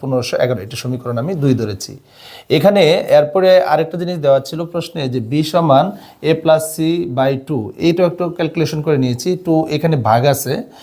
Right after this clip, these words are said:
তো সমীকরণের বাম পাশে ওইটাকে টুকে নিয়ে আসে-, নিয়ে এসেছি, তাহলে কী হবে? গুণ হবে। টু বি is equal to a plus c, এটা সমীকরণ তিন ধরেছি, এবং আরেকটা মান দেওয়া ছিল ডি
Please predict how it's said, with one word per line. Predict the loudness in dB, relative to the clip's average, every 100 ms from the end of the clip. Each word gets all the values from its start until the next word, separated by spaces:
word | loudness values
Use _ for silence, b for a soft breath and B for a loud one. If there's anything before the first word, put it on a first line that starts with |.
| B B
তো | -6
সমীকরণের | -2 0 2 2 2
বাম | 4 2 2
পাশে | -2 -2
ওইটাকে | -2 -4
টুকে | -4 -6 -6
নিয়ে | -4 -6
আসে-, | -8 -12 -8
নিয়ে | -4 -2
এসেছি, | -2 -4 -6 -4
তাহলে | -4
কী | 0 0
হবে? | 0 0
গুণ | 2 2 0
হবে। | -8
টু | -8 -4
বি | 0 0
is | -2
equal | -6 -4
to | -4 -6 B B -10
a | -6
plus | -2 -2 2
c, | 0
এটা | 0
সমীকরণ | -2 -4 -2 -4 -2
তিন | 0 0
ধরেছি, | 0 -2 -2 -2
এবং | 0 -2 0
আরেকটা | 2 2 4
মান | 4 4
দেওয়া | 4 2 0
ছিল | -2 -4 -6 B B B -8
ডি | -2